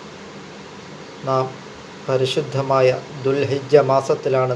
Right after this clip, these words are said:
നാം നിലനിൽക്കുന്നത്. ഈദുൽ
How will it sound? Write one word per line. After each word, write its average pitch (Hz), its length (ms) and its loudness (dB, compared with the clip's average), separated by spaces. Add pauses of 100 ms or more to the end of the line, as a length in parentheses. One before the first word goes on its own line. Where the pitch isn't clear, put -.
നാം 123 200 0
നിലനിൽക്കുന്നത്. 123 680 -4 (4000)
ഈദുൽ 160 280 2